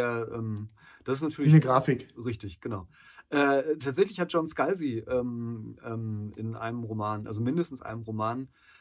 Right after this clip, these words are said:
Speaker 1: doppelte Doppelpunkte, also zwei Doppelpunkte immer hintereinander,
Speaker 2: What?
Speaker 1: also so, so verwendet wie Ausrufezei-, äh, wie, ähm,
Speaker 2: Ah, ja.
Speaker 1: ja, na, sag schon.
Speaker 2: Für außerirdische Sprache.
Speaker 1: Nicht für außer-, sondern für, für telepathische Kommunikation.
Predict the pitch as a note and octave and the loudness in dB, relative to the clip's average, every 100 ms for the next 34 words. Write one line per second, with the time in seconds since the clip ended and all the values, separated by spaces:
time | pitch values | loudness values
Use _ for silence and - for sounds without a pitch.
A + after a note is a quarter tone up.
0 | _ A#2 - D#3+ B3 A3+ G3+ C#3+ D3+ F3 | _ -2 2 6 6 4 2 4 2 2
1 | - A#2 A2+ G2+ G2 G2+ F#2 B2 B2 B2 | -2 -4 -4 -6 -6 -8 -6 -4 -4 -4
2 | B2 C#3 C3+ A#2+ A#2 A2+ A#2 E3 C3+ C#3+ | -8 -10 -6 -6 -6 -6 -4 -2 6 6
3 | A2+ A2+ C3+ - - D3+ D#3 C3+ D3+ F3 | 6 -2 -4 -6 -6 0 0 0 0 -2
4 | D3 D3 C#3+ C#3 F3+ C#3+ C3 A2 A#2+ A2+ | -2 -2 -2 -2 -6 -10 -12 -8 -8 -4
5 | B2 A2 G#2+ G#2 G#2+ G2+ F#2+ - - _ | -2 0 -2 -4 -6 -8 -10 -18 -20 _
6 | - _ A2 A2 G#2 D3 F2+ F2+ A#2 A#2 | -20 _ -4 -2 2 2 0 -6 -8 -8
7 | - _ _ _ - F2+ E2 G#2+ G2+ F2+ | -14 _ _ _ -16 -12 -12 -8 -10 -8
8 | F#2 - F#2+ E3+ E3 F#3 E3+ D3+ - D3+ | -12 -10 6 8 10 10 8 8 4 0
9 | - C#3 E3 C3 G3+ F#3 D#3 G#3+ E3 F3+ | 0 -4 -2 -4 -2 2 2 2 0 0
10 | G#3 F3 E3 D#3+ - D#3+ D3 C#3+ D3 C#3 | -2 -2 -2 -2 -2 2 4 2 -2 -2
11 | C3 C3 B2+ D3+ B2 A#2+ A2 G#2 F#2 E2+ | -2 -4 -4 -8 -10 -10 -8 -8 -12 -14
12 | F2+ F2 | -12 -14